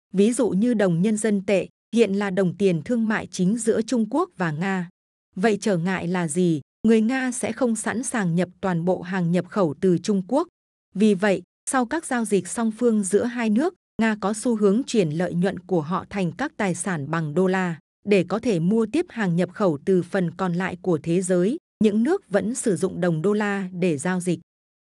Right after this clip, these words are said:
Tuy nhiên, nếu Trung Quốc và Nga chỉ sử dụng đồng bric cho thương mại quốc tế,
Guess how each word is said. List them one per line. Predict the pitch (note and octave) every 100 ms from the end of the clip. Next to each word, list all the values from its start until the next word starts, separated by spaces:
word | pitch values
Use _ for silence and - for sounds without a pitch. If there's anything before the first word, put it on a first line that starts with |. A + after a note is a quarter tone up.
| _ _ _ _
Tuy | C4 A#3
nhiên, | A#3 A#3 G#3 - _
nếu | G3+ G3+ B3
Trung | C#4 A#3
Quốc | D4 G4 -
và | F#3
Nga | E3 A3 A3 G#3+
chỉ | - F3+
sử | - E3+
dụng | F#3+ F3+
đồng | F3+ D#3+ D3+
bric | B3+ - _
cho | B3
thương | A3+ B3 A3+
mại | G#3+ D#3+
quốc | - D#4+ -
tế, | F3+ F#3+